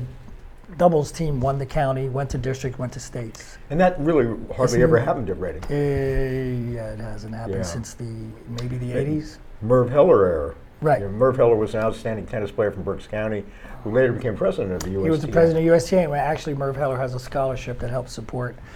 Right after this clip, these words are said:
Speaker 1: our program, and the Berks County Community Foundation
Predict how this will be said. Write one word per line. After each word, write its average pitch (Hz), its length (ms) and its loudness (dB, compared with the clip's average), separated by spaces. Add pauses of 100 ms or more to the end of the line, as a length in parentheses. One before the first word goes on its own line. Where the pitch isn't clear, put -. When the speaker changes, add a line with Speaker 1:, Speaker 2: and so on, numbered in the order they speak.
(340)
Speaker 1:
our 135 180 0
program, 135 500 0
and 131 140 -2
the 131 40 -2
Berks 139 240 -2
County 139 300 -4
Community 156 460 -2
Foundation 120 960 -6